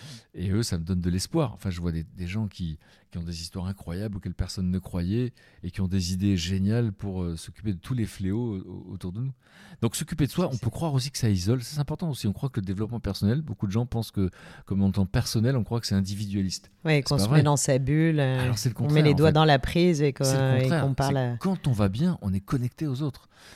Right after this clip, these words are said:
Speaker 1: Et je donne toujours cette image, et Christophe André la donne aussi, mais j'ai pris, moi, l'avion la première fois de ma vie, j'avais vingt ans, et les gens, euh, j'écoutais attentivement les instructions, et, et ils disent, en cas de dépressurisation, les masques oxygène vont tomber.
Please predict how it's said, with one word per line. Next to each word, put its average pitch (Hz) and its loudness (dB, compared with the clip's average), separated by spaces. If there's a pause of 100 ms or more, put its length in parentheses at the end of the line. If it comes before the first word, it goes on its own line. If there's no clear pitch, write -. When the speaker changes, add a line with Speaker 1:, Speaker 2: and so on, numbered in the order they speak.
(200)
Speaker 1:
Et 87 0
je 87 -6
donne 92 -2
toujours 131 -4
cette 113 2
image, 110 4
et 87 -2
Christophe 95 -8
André 110 0
la 92 2
donne 110 4
aussi, 107 2
mais 135 0
j'ai 90 -2
pris, - -4
moi, 139 0
l'avion 104 -2
la 98 -4
première 120 -4
fois 113 -2
de 110 0
ma 104 0
vie, 107 -2
j'avais 87 -2
vingt 120 -4
ans, 120 -6 (460)
et 92 -2
les 92 -2
gens, 110 0
euh, 92 0 (240)
j'écoutais 95 -4
attentivement 107 0
les 95 0
instructions, 110 -4
et, 87 -2 (320)
et - -4
ils 87 -2
disent, 104 -4
en 95 0
cas 113 -4
de 101 -4
dépressurisation, 92 -4
les 95 0
masques 110 0
oxygène 101 -2
vont 95 0
tomber. 92 -2